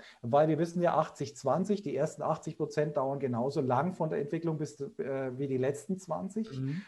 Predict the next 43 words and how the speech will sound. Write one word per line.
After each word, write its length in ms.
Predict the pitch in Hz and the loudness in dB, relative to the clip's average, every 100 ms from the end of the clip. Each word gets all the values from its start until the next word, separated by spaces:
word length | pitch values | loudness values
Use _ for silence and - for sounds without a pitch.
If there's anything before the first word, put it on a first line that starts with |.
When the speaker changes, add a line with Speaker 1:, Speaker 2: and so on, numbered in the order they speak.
| - | -12
Speaker 1:
Das 120 | - | -6
heißt, 220 | 151 - | -4 -4
es 100 | 123 | -10
ist 100 | 123 | -12
schneller, 520 | - 135 175 202 196 - | -8 -2 4 6 6 2
es 160 | 135 | -4
ist 200 | 139 - - | -6 -8 2
ohne 320 | 175 202 220 | 6 8 6
Frust, 600 | 220 170 196 - - _ - _ _ | 4 0 0 -2 -14 _ -20 _ _
es 200 | 147 147 | -4 -2
ist 280 | 156 - - _ _ | -6 -8 -18 _ _
dann 260 | 151 160 175 | 2 2 2
sowieso 480 | 180 151 147 160 185 | 2 2 0 -2 -2
perfekter, 840 | - 190 180 190 185 - 208 190 | 0 0 2 0 -2 -4 -6 0
weil 140 | 143 | 0
wir 220 | 139 139 | 2 0
eh 180 | 143 160 | 2 2
immer 420 | 196 180 185 196 | 2 2 4 4
das 340 | 190 - 170 - | 2 0 -2 0
dann 180 | 170 170 | 0 0
gemeinsam 640 | 156 135 156 190 185 175 | 0 0 0 2 2 2
am 140 | 165 165 | -2 -6
Ende 320 | 156 180 175 | -4 -2 0
doch 180 | 170 165 | 0 -2
nochmal 360 | 160 160 156 | -2 0 -2
gestalten 600 | 151 160 - 147 160 170 | -2 -6 -2 -2 -2 -2
wollen. 360 | 147 156 170 185 - - - | 0 0 0 -4 -10 -20 -14
Äh, 240 | - 139 147 | -2 0 2
und 240 | 143 - | 0 0
alle 240 | 135 180 170 | 4 6 4
haben 180 | 170 | 2
im 120 | 151 151 | -2 -6
Endeffekt 440 | 151 165 151 - | -4 -4 -6 -4
tatsächlich 440 | 143 143 151 147 - | -4 -4 -4 -4 -4
ein 140 | 135 | -6
gutes 260 | 139 143 - | -6 -6 -6
Ergebnis 460 | 123 113 113 98 | -4 -6 -6 -10
letztendlich. 520 | 113 110 - 107 107 | -14 -16 -14 -14 -10
Also 200 | - 117 | -6 -4
beim 360 | 113 117 113 113 | -2 2 2 2
Delegieren 560 | 131 123 120 123 151 175 | 0 0 0 0 0 0
von 160 | 156 | -2
Aufgaben 640 | 113 123 135 - 127 127 | -2 -4 -4 -2 0 -2